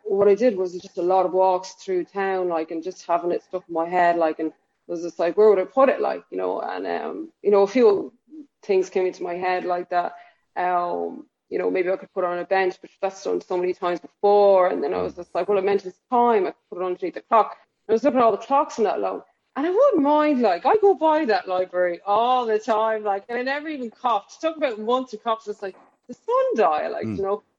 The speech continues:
Speaker 1: beautiful, beautiful sundial. So it's like, of course, put it underneath there.
Speaker 2: Yeah.
Speaker 1: So I, I did some tests, and thankfully, because it was locked down, like, I wouldn't have had the balls, like, to go
Speaker 2: Mm.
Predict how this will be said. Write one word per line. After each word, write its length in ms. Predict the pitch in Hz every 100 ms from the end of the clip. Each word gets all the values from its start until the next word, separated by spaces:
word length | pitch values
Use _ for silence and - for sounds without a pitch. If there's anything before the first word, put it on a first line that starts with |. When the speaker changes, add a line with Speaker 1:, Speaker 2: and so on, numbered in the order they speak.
| _
Speaker 1:
beautiful, 720 | 269 269 415 571 - 262 190 175
beautiful 480 | 226 262 262 185
sundial. 580 | - 254 269 220 170 147
So 100 | -
it's 80 | 233
like, 120 | 220
of 60 | -
course, 280 | 339 427 427
put 220 | - 160
it 100 | -
underneath 420 | 143 - - -
there. 200 | - - 95
Speaker 2:
Yeah. 160 | 113 113 _ _ -
Speaker 1:
So 80 | 202
I, 160 | - 202
I 40 |
did 240 | 208 247
some 140 | - 220
tests, 340 | 233 202 -
and 240 | - 185 160
thankfully, 440 | 240 240 247 202
because 520 | 190 - 214 220 208
it 140 | 160 170
was 160 | 175
locked 180 | 180 175
down, 120 | 180
like, 80 | 175
I 140 | 185 240
wouldn't 260 | 262 220
have 100 | 196
had 280 | 196 180 170 -
the 80 | 170
balls, 440 | 175 196 196 196
like, 240 | 165 143 -
to 80 |
go 380 | 156 170 165 160 _
Speaker 2:
Mm. 100 | _